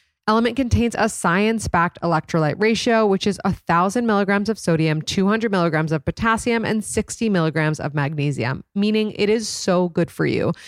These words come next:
It's good for you post-workout. It's good for you when you're hungover. It's good for you when you sweat, period. Because I don't know if you realize this,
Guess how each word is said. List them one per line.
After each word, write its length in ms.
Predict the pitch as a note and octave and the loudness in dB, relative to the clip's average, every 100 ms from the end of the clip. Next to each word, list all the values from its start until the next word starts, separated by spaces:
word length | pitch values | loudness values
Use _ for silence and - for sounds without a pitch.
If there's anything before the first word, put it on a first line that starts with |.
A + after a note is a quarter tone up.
| - - | -8 -4
It's 160 | G3 | -2
good 180 | - G#3 | 0 0
for 140 | - | 0
you 100 | G#3+ | 0
post-workout. 840 | G#3 F#3 D3 - G#3+ A#3 A#3 A3 - | 2 2 0 0 0 2 2 2 0
It's 160 | F#3+ | -6
good 180 | - F3 | -4 -4
for 120 | - | -2
you 360 | F#3+ F3 E3 D#3 _ _ | 0 2 0 -2 _ _
when 120 | D3+ D3 | -4 -2
you're 140 | C3 | 0
hungover. 680 | C#3 - F#3 G#3+ A3 A3 A3 - - _ - | -2 0 0 2 2 2 0 -6 -20 _ -4
It's 160 | G3+ - | -4 -2
good 180 | A#3+ | -4
for 140 | - D4 | 0 0
you 160 | D4 | 2
when 160 | B3 G#3 | 2 2
you 140 | G#3 | 0
sweat, 440 | G3 - F3 G3 - _ _ | -2 -2 0 0 -2 _ _
period. 720 | - D3+ F#3 D#3+ - - - - | 0 2 2 0 -2 -6 -8 -6
Because 320 | G#3 A3+ G#3+ - | -2 -2 -2 -4
I 80 | A3 | -2
don't 180 | D4 E4 | 0 0
know 140 | D4+ | 0
if 100 | D4+ | 0
you 120 | B3+ F3+ | 0 2
realize 300 | D#3+ E3 F#3+ | 2 2 0
this, 160 | A3 | -2